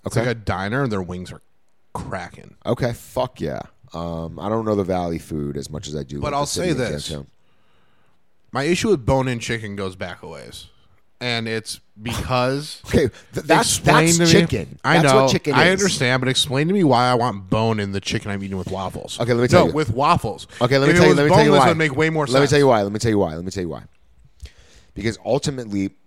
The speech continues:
Speaker 2: chicken fingers are delicious, but they do not retain the same taste because there's a lot of flavor that comes off of the bone of any animal. So, if you're gonna be taking a perfect bite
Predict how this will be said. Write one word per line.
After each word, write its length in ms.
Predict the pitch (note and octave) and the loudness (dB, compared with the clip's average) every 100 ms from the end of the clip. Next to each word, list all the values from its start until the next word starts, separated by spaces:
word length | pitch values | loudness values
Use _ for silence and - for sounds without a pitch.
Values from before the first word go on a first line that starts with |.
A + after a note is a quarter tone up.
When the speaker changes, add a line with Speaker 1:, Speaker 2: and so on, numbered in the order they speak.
| _ _ _ _ _ _ | _ _ _ _ _ _
Speaker 2:
chicken 240 | - - D#3 | -12 -8 -4
fingers 220 | D#3 C3+ | -4 -2
are 60 | A2 | -4
delicious, 560 | F#2 F2 F2 D#2+ - - - | -2 -4 -4 -6 -8 -14 -4
but 280 | A2 F#2+ - | -2 -2 -4
they 100 | - | -10
do 140 | G2 G2+ | -6 -6
not 320 | F#2+ G2+ F#2+ G2+ | -4 -4 -4 -6
retain 460 | G#2 G2 F#2+ F#2 F2 | -8 -6 -8 -8 -8
the 80 | |
same 540 | E2+ - F#2 F#2+ F#2+ G#2 - - - _ _ - | -10 -8 -8 -8 -8 -12 -16 -20 -20 _ _ -12
taste 640 | A2 B2+ F#2 E2 - - - _ _ | -6 -4 -4 -6 -10 -14 -20 _ _
because 540 | G#2 - - G#2 G2+ F#2+ | -12 -10 -6 -4 -4 -4
there's 160 | G2 | -6
a 40 | F2+ | -6
lot 220 | F2+ G#2 | -4 -6
of 80 | G2+ | -4
flavor 320 | G#2 F#2+ F#2+ | -2 -2 -2
that 160 | F2 | -6
comes 480 | - F2 E2 E2 D#2+ - | -8 -10 -10 -10 -14 -12
off 280 | D#2 D2 | -12 -10
of 160 | A1 C#2+ | -14 -14
the 80 | E2 | -14
bone 500 | - A2 A#2+ C2+ C2+ - - | -6 -6 -6 -10 -14 -20 -10
of 180 | F2+ F2 - | -8 -8 -10
any 320 | G2+ A#2+ A2+ | -10 -8 -10
animal. 420 | - C#2+ C2 - - _ _ _ _ _ _ - - - - | -12 -16 -16 -20 -20 _ _ _ _ _ _ -20 -20 -20 -12
So, 600 | - - D#3 B2+ C2+ - _ _ _ _ - | -6 0 2 2 -2 -10 _ _ _ _ -10
if 140 | A#2+ B2 | -6 -2
you're 80 | |
gonna 100 | E3+ | -2
be 80 | F#3+ | 0
taking 260 | E3 E3+ C#3+ | 0 -2 -2
a 60 | |
perfect 460 | B2+ D#3 E3 C#3+ G#2 | -2 0 0 -2 -4
bite 340 | A#2+ B2+ F2 | -2 0 -2